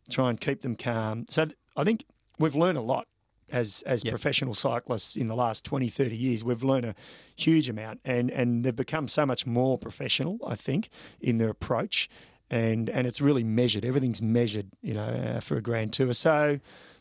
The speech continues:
Speaker 1: I think if you, if you, yeah, if you do wanna compare it from sort of back to my era and eras previously to now, I think that's the big difference. I think everything is really measured and, and calculated, you know, and it's not just one rider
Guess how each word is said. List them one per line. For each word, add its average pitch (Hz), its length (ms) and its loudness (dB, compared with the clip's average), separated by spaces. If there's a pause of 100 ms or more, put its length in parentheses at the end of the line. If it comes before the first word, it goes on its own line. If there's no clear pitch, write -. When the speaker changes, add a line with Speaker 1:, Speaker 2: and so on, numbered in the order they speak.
(160)
Speaker 1:
I 131 80 2
think 147 200 2
if 139 160 -2
you, 156 100 2
if 135 140 -2
you, 147 100 6
yeah, 131 60 4
if 113 160 -4
you 151 80 4
do 156 140 6
wanna 131 140 2
compare 123 460 0
it - 140 -6
from - 380 -6
sort 120 240 -4
of 104 80 -8 (160)
back 196 460 -6
to - 80 -8
my 123 260 0
era 120 220 -2
and 120 180 -6
eras 123 300 0
previously 123 600 0
to 123 120 -2
now, 117 360 -2 (120)
I 135 60 0
think 147 240 0
that's - 200 -2
the - 60 -8
big - 180 -4
difference. - 340 -6
I 143 40 -6
think 143 200 -2
everything 131 300 0
is 110 140 -4
really 113 280 -2
measured 113 340 -2
and, 110 160 -6 (300)
and 135 200 4
calculated, 110 680 -4 (280)
you 127 80 2
know, 117 80 4
and 123 80 2
it's - 140 -2
not 139 180 2
just 135 260 0
one 120 220 0
rider 117 380 0